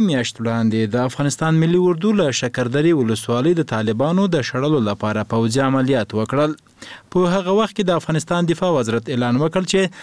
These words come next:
د دغو عملیاتو په لړ کې یاده ولسوالۍ له طالبانو پاکه کړې. خو اوس لیدل کیږي چې په شکردرې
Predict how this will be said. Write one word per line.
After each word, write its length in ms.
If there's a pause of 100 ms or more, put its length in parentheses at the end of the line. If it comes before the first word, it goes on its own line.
(300)
د 140
دغو 220
عملیاتو 500
په 140
لړ 100 (100)
کې 100 (120)
یاده 240
ولسوالۍ 600 (100)
له 160
طالبانو 580
پاکه 280
کړې. 240 (600)
خو 200
اوس 200
لیدل 300
کیږي 280
چې 80 (320)
په 220
شکردرې 540